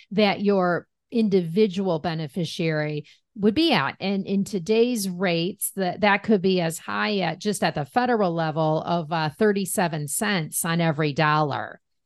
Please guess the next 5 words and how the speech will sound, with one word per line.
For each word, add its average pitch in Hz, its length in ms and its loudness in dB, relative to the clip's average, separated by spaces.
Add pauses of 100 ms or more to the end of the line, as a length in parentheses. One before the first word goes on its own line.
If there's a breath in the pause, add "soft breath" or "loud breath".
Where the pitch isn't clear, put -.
(260 soft breath)
So 175 540 4 (240 loud breath)
many 247 520 0
of 214 160 0
us 175 540 -4
save 185 640 4